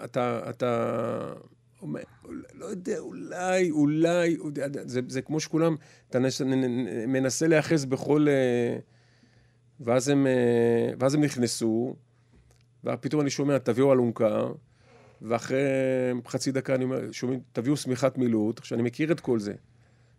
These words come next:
ואז הם, אה, יצאו עם, עם אלונקה, ו-, והביאו לי את ה-, את גיא, והוא שכב על האלונקה, והוא כזה בריון גדול, הוא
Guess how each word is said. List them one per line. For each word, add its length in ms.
ואז 280
הם, 180
אה, 760
יצאו 400
עם, 220
עם 240
אלונקה, 640
ו-, 320
והביאו 420
לי 80
את 100
ה-, 220
את 140
גיא, 460
והוא 160
שכב 360
על 120
האלונקה, 640
והוא 200
כזה 220
בריון 440
גדול, 360
הוא 160